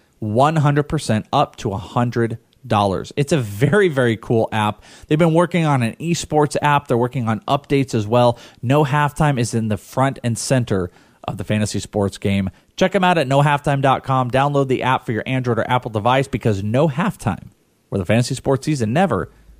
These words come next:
takes a break, like Ben Simmons is doing,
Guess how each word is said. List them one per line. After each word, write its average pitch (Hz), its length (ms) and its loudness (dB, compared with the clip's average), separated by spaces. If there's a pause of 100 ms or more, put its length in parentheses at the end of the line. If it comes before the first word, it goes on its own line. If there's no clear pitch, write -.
(100)
takes 107 220 -2
a 110 60 -2
break, 110 400 -2 (400)
like 165 320 0
Ben 359 240 2
Simmons 349 600 2
is 147 160 2
doing, 165 480 2